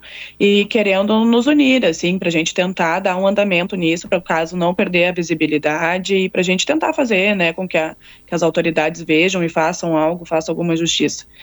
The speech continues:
Eles só foram indiciados, eles estão soltos, não ficaram presos, né? E a gente quer tentar ver se a gente consegue alguma resposta da justiça.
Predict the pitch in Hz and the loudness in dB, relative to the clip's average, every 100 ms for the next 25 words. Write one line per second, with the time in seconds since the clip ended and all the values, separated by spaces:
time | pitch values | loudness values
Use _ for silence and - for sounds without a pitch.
0 | - 185 185 196 185 202 196 233 220 - | -2 0 0 0 -2 0 0 0 -2 -2
1 | 170 185 220 208 170 - - 170 - 180 | 0 0 0 -2 -6 -8 -6 -6 -2 -2
2 | 220 185 156 - 156 160 156 160 208 202 | 0 0 0 0 -2 -2 0 0 2 -2
3 | 160 160 - _ _ - - _ - 170 | 0 -2 -4 _ _ -20 -20 _ -4 0
4 | 170 175 175 190 190 233 240 240 277 277 | 2 2 0 -2 0 0 0 0 2 2
5 | - 294 294 285 240 208 190 190 180 175 | 2 0 0 0 0 -2 0 -2 -2 -2
6 | 170 170 160 160 - - - - | -2 -2 -4 -4 -4 -6 -8 -16